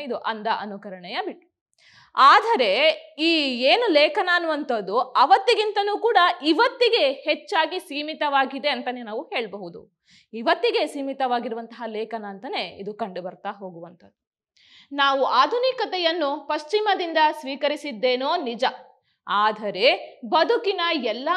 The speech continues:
ಮಾದರಿಗಳನ್ನು ನಾವು ಅಲ್ಲಿಂದಲೇ ಸ್ವೀಕರಿಸುತ್ತಾ, ಅಲ್ಲಿಗಿಂತ ಉತ್ತಮ ವಿಚಾರಗಳು ನಮ್ಮಲ್ಲಿದ್ದರೂ ನಾವು ಅವುಗಳನ್ನು ಕಡೆಗಣಿಸಿ ನಮ್ಮನ್ನು ಸಂಪೂರ್ಣವಾಗಿ ವಿದೇಶಿ ಜೀವನ ಶೈಲಿಗೆ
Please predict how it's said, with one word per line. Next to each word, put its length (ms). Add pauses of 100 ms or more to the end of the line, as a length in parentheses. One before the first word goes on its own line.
(100)
ಮಾದರಿಗಳನ್ನು 880
ನಾವು 400
ಅಲ್ಲಿಂದಲೇ 600
ಸ್ವೀಕರಿಸುತ್ತಾ, 800 (340)
ಅಲ್ಲಿಗಿಂತ 640 (380)
ಉತ್ತಮ 360 (140)
ವಿಚಾರಗಳು 680 (260)
ನಮ್ಮಲ್ಲಿದ್ದರೂ 840 (260)
ನಾವು 300 (160)
ಅವುಗಳನ್ನು 580
ಕಡೆಗಣಿಸಿ 680 (280)
ನಮ್ಮನ್ನು 560
ಸಂಪೂರ್ಣವಾಗಿ 1080
ವಿದೇಶಿ 640
ಜೀವನ 360
ಶೈಲಿಗೆ 480